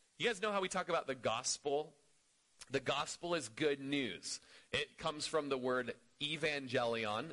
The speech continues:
evangelize, evangelistic, which means good news. Specifically, I think I said this last week, the good news of the battlefield, okay?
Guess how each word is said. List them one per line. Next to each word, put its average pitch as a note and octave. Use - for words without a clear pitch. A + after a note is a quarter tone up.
evangelize, A2+
evangelistic, A2
which A#2+
means C3
good D3
news. D3
Specifically, F#3
I C3
think D3
I D3
said D3
this C3
last D3+
week, B2+
the D3
good F3
news G#3+
of -
the D#3
battlefield, C3
okay? C#3